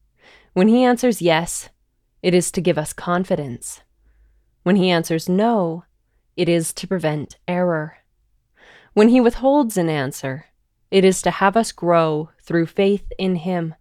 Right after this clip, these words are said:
obedience to his commandments, and a willingness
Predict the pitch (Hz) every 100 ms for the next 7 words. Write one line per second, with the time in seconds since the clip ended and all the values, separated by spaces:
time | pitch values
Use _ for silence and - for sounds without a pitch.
0 | _ _ _ _ 190 180 233 247 160 147
1 | - - - 190 180 - 175 170 190 170
2 | 156 - - _ _ _ _ - 190 190
3 | 190 233 226 170 139 135 - -